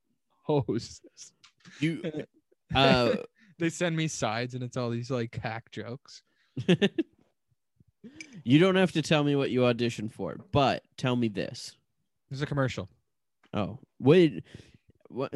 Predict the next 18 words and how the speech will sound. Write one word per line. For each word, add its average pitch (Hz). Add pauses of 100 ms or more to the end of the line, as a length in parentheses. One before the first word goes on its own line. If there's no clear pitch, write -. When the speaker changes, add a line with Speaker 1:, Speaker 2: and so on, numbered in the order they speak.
(120)
Speaker 2:
<sighs> -
That 185
ruined 196
my 170
question. - (480)
Speaker 1:
Okay, 101
<laughs> -
sorry. - (680)
Speaker 2:
So -
tell 170
me 170
this. 110 (300)
If 196
you 208
book 190
this 180
role, 120 (360)
Speaker 1:
Mm-hmm. 127